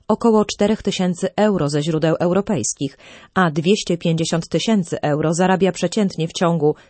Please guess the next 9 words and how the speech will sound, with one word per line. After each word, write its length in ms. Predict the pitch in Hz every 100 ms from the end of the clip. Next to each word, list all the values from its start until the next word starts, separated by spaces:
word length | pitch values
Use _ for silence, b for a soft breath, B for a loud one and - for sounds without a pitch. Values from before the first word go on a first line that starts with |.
| b
trzydziestu 600 | - - 185 170 175 226
dziewięciu 460 | 214 208 135 123 165
lat. 360 | 160 120 - - b b b b
Polska 520 | - 208 202 - 226 -
oraz 200 | 196 190 -
inne 280 | 214 151 131
kraje 320 | 170 156 156
Grupy 260 | 170 170
Wyszehradzkiej 720 | 170 170 180 208 208 - 196